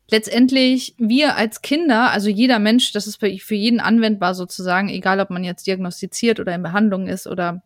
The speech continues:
noch nie sich mit Psyche auseinandergesetzt hat, ähm, jeder Mensch hat halt dieses, mh, also die Person, mit der man aufgewachsen ist, muss ja nicht immer die Eltern sein, aber ich sag mal, die erziehungsberechtigten Personen, die einen als Kind geprägt haben,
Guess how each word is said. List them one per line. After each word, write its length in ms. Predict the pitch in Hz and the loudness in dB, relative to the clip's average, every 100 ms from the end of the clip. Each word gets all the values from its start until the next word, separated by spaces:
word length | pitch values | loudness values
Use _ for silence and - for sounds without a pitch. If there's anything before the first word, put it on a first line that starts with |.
| - | -8
noch 120 | 185 | 0
nie 340 | 202 240 233 - | 6 8 6 2
sich 180 | 196 190 | -4 -2
mit 260 | 196 - - | -2 -4 -16
Psyche 400 | - 233 214 - | -2 0 0 -2
auseinandergesetzt 680 | 185 196 202 185 175 175 | -2 0 0 0 -2 -4
hat, 200 | 208 202 - _ _ _ _ _ - | -4 -4 -10 _ _ _ _ _ 0
ähm, 240 | 202 190 | 2 2
jeder 200 | 190 190 | 2 2
Mensch 200 | 196 196 | 2 0
hat 140 | 214 | 0
halt 180 | 190 196 | 0 -2
dieses, 420 | 202 180 180 - _ _ _ _ _ _ _ _ _ _ | -2 -4 -6 -10 _ _ _ _ _ _ _ _ _ _
mh, 440 | 202 196 190 185 185 - | 0 2 2 -2 -6 -4
also 380 | 190 185 180 - _ _ _ - - _ _ _ _ _ - | 0 0 -2 -6 _ _ _ -20 -20 _ _ _ _ _ 0
die 100 | 262 | 2
Person, 340 | 294 233 240 | 2 2 4
mit 140 | 220 202 | 2 2
der 60 | |
man 120 | 196 - | -2 0
aufgewachsen 640 | 196 196 185 165 - 175 | -2 -2 -6 -6 -8 -6
ist, 220 | 220 - | -6 -6
muss 180 | 196 185 | -4 -4
ja 80 | 190 | -4
nicht 120 | 180 | -6
immer 120 | 190 | -8
die 100 | 175 | -4
Eltern 320 | - 247 254 | 0 2 2
sein, 220 | 226 214 208 | 2 2 0
aber 160 | 185 | -2
ich 80 | 180 | -4
sag 140 | 190 | -6
mal, 60 | 185 | -8
die 100 | 180 | -6
erziehungsberechtigten 960 | 190 - 254 240 - 208 208 - - 190 | -8 -2 0 0 -2 -4 -4 -8 -8 -8
Personen, 600 | 196 185 208 220 220 220 | -6 -2 0 4 4 2
die 320 | - 190 185 | 0 -6 -6
einen 400 | - 185 190 196 | -4 -4 -2 -4
als 220 | - 170 - | -6 -8 0
Kind 220 | 247 262 | 2 2
geprägt 440 | 214 - 220 - | -2 -2 -2 -2
haben, 320 | 190 175 208 | -4 -2 -2